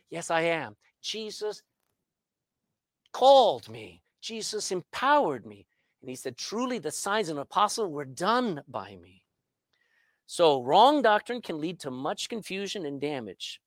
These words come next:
To this day, the Catholic Church believes that their popes are successors to Peter because of this. Modern charismatic Christians still allow their men and women to call themselves apostles.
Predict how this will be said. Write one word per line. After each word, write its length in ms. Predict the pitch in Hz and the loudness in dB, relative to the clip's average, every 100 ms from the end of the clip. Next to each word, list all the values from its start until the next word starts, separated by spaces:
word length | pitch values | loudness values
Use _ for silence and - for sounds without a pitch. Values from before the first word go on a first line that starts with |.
| - | -10
To 100 | 147 | 0
this 220 | 196 - | 0 2
day, 220 | 190 214 | 6 6
the 100 | 180 | 6
Catholic 340 | - 196 196 | 4 4 4
Church 300 | - 196 202 | -2 -2 -2
believes 300 | 160 185 202 | -4 -6 -6
that 120 | 135 135 | -8 -4
their 100 | 180 | -4
popes 360 | - 208 214 | 2 0 0
are 60 | 151 | -10
successors 600 | - - 170 - 190 156 | -10 -4 -4 -4 -10 -12
to 100 | - | -12
Peter 420 | - 240 226 247 - - | -4 -2 0 -2 -4 -8
because 540 | 226 208 - 247 220 - | -6 -4 2 2 2 0
of 200 | 208 170 | 0 4
this. 600 | 269 - - - - - _ _ _ _ _ _ _ _ _ _ _ _ _ _ _ _ _ _ _ _ _ _ _ _ _ _ _ _ _ _ _ _ _ _ _ _ _ | 4 4 -6 -8 -10 -16 _ _ _ _ _ _ _ _ _ _ _ _ _ _ _ _ _ _ _ _ _ _ _ _ _ _ _ _ _ _ _ _ _ _ _ _ _
Modern 360 | 101 143 196 180 | 6 8 8 8
charismatic 500 | 202 190 175 226 226 | 4 4 6 2 2
Christians 400 | 156 135 151 143 | -4 -4 -4 -2
still 240 | - 208 | 4 8
allow 280 | 190 190 190 | 10 10 8
their 180 | 175 190 | 4 0
men 200 | 180 196 | 0 0
and 120 | 185 | 2
women 220 | 196 208 | 2 0
to 80 | 165 | -2
call 200 | - 196 | 2 2
themselves 400 | 180 170 180 170 | 2 0 2 2
apostles. 540 | 160 196 196 - 220 | 2 4 4 4 -6